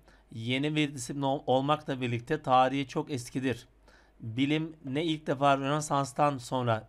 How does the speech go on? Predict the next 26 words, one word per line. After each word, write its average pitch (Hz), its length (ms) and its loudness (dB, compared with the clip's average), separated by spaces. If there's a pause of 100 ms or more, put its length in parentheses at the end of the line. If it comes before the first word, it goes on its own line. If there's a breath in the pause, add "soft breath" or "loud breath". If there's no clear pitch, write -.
ne 139 220 -2
de 156 40 0
yalnızca 139 560 2
Batı 151 220 0
dünyasında 135 460 0
ortaya 131 360 -2
çıkmıştır. - 580 -10 (480 soft breath)
Bilim 135 360 0
insanlığın 139 800 0 (440 soft breath)
ortak 131 760 2
ürünüdür 127 540 -4 (440 soft breath)
ve 131 140 -2
kökleri 139 680 0 (160)
ilkel 143 460 2
toplumlara 139 560 -2
kadar 135 400 2
uzanır. 123 520 0 (540 loud breath)
Bilim 139 440 -2
bir 175 120 0
yandan 160 380 0
teknolojik 151 520 -2
uygulamalar 143 580 2
yoluyla 139 340 0
yaşam 127 360 -2
koşullarını 131 480 -2
değiştirirken 123 840 0